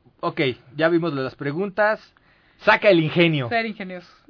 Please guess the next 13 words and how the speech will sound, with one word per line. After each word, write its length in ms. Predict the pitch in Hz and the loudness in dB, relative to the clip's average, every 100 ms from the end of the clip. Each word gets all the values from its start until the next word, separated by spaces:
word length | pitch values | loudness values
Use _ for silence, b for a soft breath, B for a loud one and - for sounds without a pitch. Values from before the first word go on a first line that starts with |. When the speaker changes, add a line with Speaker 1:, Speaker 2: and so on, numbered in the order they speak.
| _ - | _ -2
Speaker 1:
Saca 420 | 185 196 202 202 | 2 2 2 2
el 120 | 185 | 0
Speaker 2:
Mu- 100 | 156 | 0
Speaker 1:
ingenio. 380 | 143 269 151 143 | -2 -4 -2 -4
Una 320 | 220 254 269 254 | -2 -2 0 2
de 80 | |
las 160 | 185 160 | 0 0
mejores 480 | 175 - 214 214 165 | -6 -2 -2 -2 -4
maneras 420 | 156 160 180 160 | -4 -2 -2 -2
de 60 | 143 | -6
hacerte 340 | 131 170 - | -4 -6 -6
de 160 | 147 123 | -8 -2
followers 880 | 165 180 170 143 135 120 - _ | 2 4 4 0 -2 -4 -10 _